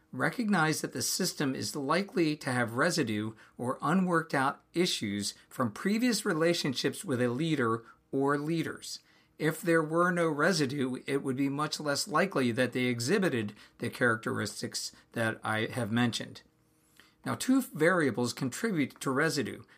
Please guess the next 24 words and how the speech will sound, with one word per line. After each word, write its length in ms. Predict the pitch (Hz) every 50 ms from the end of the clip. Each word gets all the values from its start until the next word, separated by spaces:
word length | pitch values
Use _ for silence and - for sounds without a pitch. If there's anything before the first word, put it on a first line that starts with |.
| _ _ _ _ _ -
The 80 | 123
first 340 | - - 190 151 131 - -
variable 520 | 139 131 123 123 123 120 117 127 127 - -
is 280 | 131 127 127 120 110
the 180 | 110 123 120 113
length 420 | 120 131 135 147 160 156 156 - - -
of 260 | 127 113 113 - _
tenure 640 | - - - 220 220 196 156 135 123 123 117 - - - - - _ -
of 240 | 127 120 120 120 139
a 120 | 135 110
previous 640 | 107 - - - 165 165 156 165 156 139 - -
leader 460 | 147 127 135 143 151 143 139 131 127 127
or 240 | - - 120 117
leaders. 680 | 113 117 131 143 143 135 120 104 101 98 - - - - - _ - - _ _ _ _ _
A 100 | 120 110
highly 340 | 117 143 147 160 170 180 170
emotional 480 | 151 143 143 151 147 - 151 139 131
departure 640 | 107 117 107 - - - 185 175 - - 139 127 123
of 260 | - - 135 120 107
a 80 | 117 110
short-term 720 | 101 - - - 175 185 196 190 - 143 135 123 117 113
leader 260 | 117 113 110 117 123
is 220 | - 120 117 113
much 320 | 120 127 151 170 170 -